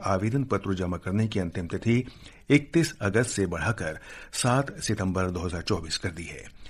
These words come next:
सीडीओई विभिन्न पाठ्यक्रम संचालित करता है, जिसमें शिक्षा, अंग्रेजी, भूगोल, हिंदी, इतिहास,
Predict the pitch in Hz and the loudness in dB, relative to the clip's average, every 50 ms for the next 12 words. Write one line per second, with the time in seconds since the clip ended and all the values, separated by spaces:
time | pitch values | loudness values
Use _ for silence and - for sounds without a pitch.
0 | - - - - - 120 117 110 101 117 120 - - 104 101 - 104 110 113 117 | -14 -14 -10 0 4 4 6 6 6 4 4 4 2 0 2 4 4 6 6 6
1 | 110 110 - - - - - 98 101 117 123 117 117 151 165 151 - 107 98 95 | 4 0 -4 -12 -18 -12 -4 2 4 4 6 6 4 4 4 2 2 0 0 0
2 | 110 107 - 107 107 101 - 98 87 85 92 87 85 85 - - - - - 104 | -2 -2 2 2 2 2 2 0 -2 -2 -2 -4 -4 -6 -8 -8 -8 -4 -2 0
3 | 110 117 147 151 123 104 95 - 101 95 92 90 - 110 104 - - 107 101 101 | 2 2 2 2 2 0 -2 0 -2 -2 0 0 0 0 -2 -2 0 0 2 2
4 | 104 104 104 - - - - 98 95 87 87 92 98 95 95 104 101 98 98 95 | 2 0 -2 -6 -10 -4 -2 -2 -2 0 2 2 2 2 4 4 4 4 4 2
5 | 87 82 87 85 85 92 95 98 104 107 107 - - - - - - - - 123 | 0 -2 -4 -6 -2 0 4 4 4 4 2 0 -6 -12 -14 -16 -8 0 4 6
6 | 127 127 120 127 131 135 - - - 92 107 98 85 92 98 101 107 107 - | 6 8 8 6 6 6 4 2 -2 -2 0 0 0 2 2 2 2 0 -2